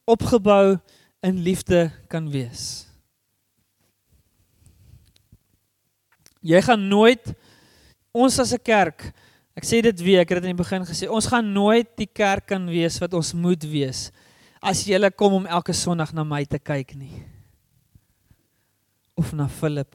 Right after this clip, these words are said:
of na Jan. Ons probeer julle van julle stoele afkry, geestelik gesproke, sodat God deur julle kan werk. Want as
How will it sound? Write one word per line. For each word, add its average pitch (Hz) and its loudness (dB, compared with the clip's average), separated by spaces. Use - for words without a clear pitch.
of - -12
na 156 -4
Jan. 139 -8
Ons 254 6
probeer 170 2
julle 151 0
van 165 -2
julle 151 2
stoele 190 8
afkry, 139 -4
geestelik 165 -4
gesproke, 135 -6
sodat 156 -2
God - 2
deur 208 8
julle 202 2
kan 165 -4
werk. 135 -4
Want 170 -10
as - -4